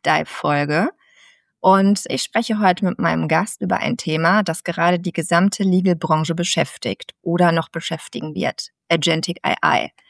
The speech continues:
Was ist Agentic A I? Einmal ganz kurz umrissen, damit ihr eine gute Einführung zu meinem Gast habt. Also das ist K I, die nicht nur antwortet, sondern eigenständig handelt,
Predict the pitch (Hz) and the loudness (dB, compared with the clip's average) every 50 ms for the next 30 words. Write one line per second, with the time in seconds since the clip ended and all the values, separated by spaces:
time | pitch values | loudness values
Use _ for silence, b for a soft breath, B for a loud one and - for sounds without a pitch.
0 | b b b b b b b b b b b b b - 165 190 208 226 - - | b b b b b b b b b b b b b -2 0 0 2 2 0 -6
1 | 220 - - 190 185 202 196 196 - 175 - - 165 - - 165 160 147 - - | -6 -6 -4 -2 0 0 0 0 -2 -4 -4 -4 -4 -2 -2 -2 -2 0 2 2
2 | 185 202 214 196 190 190 208 247 - - - - 220 - - - 190 196 175 190 | 2 4 4 4 4 4 2 2 0 -2 -4 -4 -4 -4 -4 -4 -4 -2 0 0
3 | 190 - - - 180 170 165 165 170 165 - 185 175 175 170 165 185 185 - 180 | -2 -2 -2 -2 0 0 2 2 0 0 -2 -2 -2 -2 -2 -2 -4 -2 0 0
4 | - 160 180 185 - - 190 180 170 165 165 170 - - 175 170 160 156 156 151 | 2 2 2 0 -2 -4 -4 -4 -4 -4 -4 -6 -6 -6 -6 -4 -4 -4 -4 -4
5 | 151 175 - _ _ - 147 151 - - - - - - - 202 269 359 - _ | -6 -8 -10 _ _ -4 -4 -4 -4 -8 -14 -14 -10 -2 0 0 0 0 -2 _
6 | - - - - - B B B B B B B B - 175 180 175 185 190 - | -18 -18 -18 -18 -20 B B B B B B B B 0 0 2 2 0 -2 -2
7 | - 240 - - - 196 156 - 175 190 220 254 294 349 - _ _ - 196 196 | -4 -8 -8 -6 -4 -4 -2 -2 -2 -2 0 0 0 -2 -2 _ _ 0 2 2
8 | 220 240 - - - 202 185 - - _ - 196 262 370 - - - 170 165 151 | 2 2 0 -2 0 0 0 0 0 _ 0 2 2 0 -2 -4 -2 0 2 2
9 | 165 - - 214 233 311 - - - _ _ - 190 185 190 190 185 - - 180 | 2 0 -2 -4 -6 -6 -6 -10 -16 _ _ 0 2 2 2 2 2 2 2 2
10 | 190 196 196 180 - - 180 180 175 175 - - - 180 185 208 233 262 311 392 | 2 2 0 -2 -2 -2 -2 -2 -2 -4 -6 -4 -2 0 2 2 2 2 0 -2
11 | - - - | -6 -8 -18